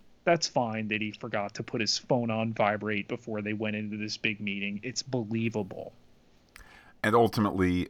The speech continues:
Speaker 2: Sarah saying, "Sam, let me call you back." That's the big tip-off to Selby that something is not right here. Um, and
Speaker 1: Well, the
Speaker 2: she
Speaker 1: real, the real problem is that the nephew left Cheerios someplace, and that spoiled the whole damn thing.
Speaker 2: Pete, it,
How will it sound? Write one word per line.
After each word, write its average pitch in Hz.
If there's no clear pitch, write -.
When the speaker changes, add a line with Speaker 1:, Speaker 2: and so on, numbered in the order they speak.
Speaker 2:
Sarah 87
saying, 78
"Sam, 98
let 92
me 98
call 85
you 78
back." 92
That's 85
the 80
big 73
tip-off 80
to 80
Selby 80
that 73
something 76
is 76
not 73
right 85
here. 80
Um, 76
and 82
Speaker 1:
Well, 156
the 160
Speaker 2:
she 147
Speaker 1:
real, 190
the 170
real 180
problem 131
is 120
that 131
the 131
nephew 143
left 131
Cheerios 117
someplace, 113
and 123
that 135
spoiled 135
the 127
whole 123
damn 110
thing. 107
Speaker 2:
Pete, 135
it, 107